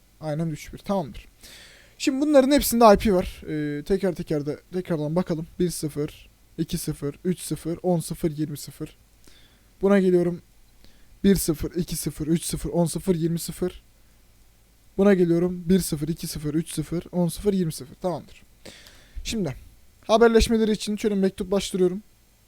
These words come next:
İlk başta failed verecektir. İkincisinde, e, successful atacak büyük ihtimal. Gördüğünüz gibi. Bununla bu haberleşiyor. Şimdi bununla bunu haberleştirmeyi deneyelim. İlk başta gene failed verecek. İkincisinde gördüğünüz gibi.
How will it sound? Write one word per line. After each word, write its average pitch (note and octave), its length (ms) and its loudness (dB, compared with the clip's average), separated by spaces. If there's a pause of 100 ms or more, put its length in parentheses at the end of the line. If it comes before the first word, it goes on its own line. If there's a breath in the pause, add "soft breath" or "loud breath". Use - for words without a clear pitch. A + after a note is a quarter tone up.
(160)
İlk - 180 -4
başta A3 240 4
failed G#3 340 2
verecektir. G3 640 4
İkincisinde, G3+ 580 -4
e, D3 680 -4
successful - 480 -6
atacak E3+ 360 -6
büyük E3+ 100 -8
ihtimal. F3 180 -8 (600)
Gördüğünüz F3 380 4
gibi. E3 180 -4 (600)
Bununla F#3 240 6
bu F#3+ 80 8
haberleşiyor. D3+ 580 0 (520 loud breath)
Şimdi G3+ 200 2
bununla A#3+ 220 6
bunu A3+ 140 6
haberleştirmeyi D#3+ 640 2
deneyelim. F3 380 -2 (540)
İlk G#3+ 200 -4
başta D3 240 0
gene C#3 180 -6
failed F3 380 0
verecek. F#3 380 2
İkincisinde E3+ 600 -6 (1500)
gördüğünüz D3 340 0
gibi. D#3+ 160 -12